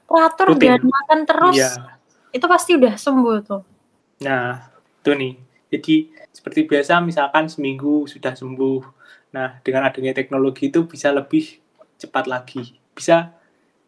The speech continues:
Speaker 2: misalkan sehari sembuh, sehari udah bisa enakan lagi, udah bisa main bola, main badminton, jalan bareng sama pasangan. <laughs>
Speaker 1: Itu kayaknya otot kawat balung wesi ya.
Speaker 2: Oh iya, kayak
Speaker 1: Harus
Speaker 2: ini ya,
Speaker 1: sembuh
Speaker 2: Gatot
Speaker 1: tuh.
Speaker 2: Kaca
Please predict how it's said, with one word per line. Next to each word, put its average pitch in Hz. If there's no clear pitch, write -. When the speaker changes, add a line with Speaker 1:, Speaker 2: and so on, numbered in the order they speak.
Speaker 2:
misalkan 143
sehari 147
sembuh, 139
sehari 143
udah 151
bisa 135
enakan 127
lagi, 123
udah 135
bisa 165
main 135
bola, 143
main 135
badminton, 139
jalan 135
bareng 139
sama 139
pasangan. 143
<laughs> -
Speaker 1:
Itu 285
kayaknya 320
otot 330
kawat 339
balung 240
wesi 285
ya. 190
Speaker 2:
Oh 143
iya, 131
kayak -
Speaker 1:
Harus 190
Speaker 2:
ini 185
ya, 127
Speaker 1:
sembuh 220
Speaker 2:
Gatot 208
Speaker 1:
tuh. 208
Speaker 2:
Kaca -